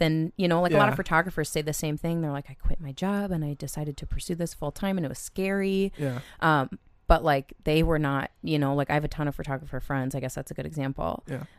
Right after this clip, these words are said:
Speaker 1: Like, they were getting half the work that they were before they quit their job and went full time because they were able to take on more, you know? And,
Speaker 2: Yeah,
Speaker 1: like, I
Speaker 2: yeah.
Speaker 1: just, it's so true that, like,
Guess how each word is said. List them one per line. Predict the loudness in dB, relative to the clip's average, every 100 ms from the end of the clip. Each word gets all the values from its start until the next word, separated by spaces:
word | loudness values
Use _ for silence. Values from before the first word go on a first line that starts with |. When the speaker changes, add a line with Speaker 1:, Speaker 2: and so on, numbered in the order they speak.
| -4
Speaker 1:
Like, | 0 0 0
they | 0
were | 0
getting | 0 -4 -4
half | -2 -4 -2
the | -2
work | -2 -4
that | -6 -6
they | -4
were | -2 -4
before | -4 -4 -4
they | 0
quit | 2 2
their | 0
job | -4 -4
and | -4
went | -6 -6
full | -8
time | -6 -6 -6 -8 -6
because | -4 -2
they |
were | -2
able | -2 -2
to | -2
take | -2 -2
on | -2 -2
more, | -4 -8 -6
you | 0 4
know? | 4 4
And, | 2
Speaker 2:
Yeah, | 2
Speaker 1:
like, | 0 -2 -2
I |
Speaker 2:
yeah. | 2
Speaker 1:
just, | 2 0 -4
it's | -4
so | 0 0
true | 0 -2 -2 -2
that, | -2
like, | -2 -4 -6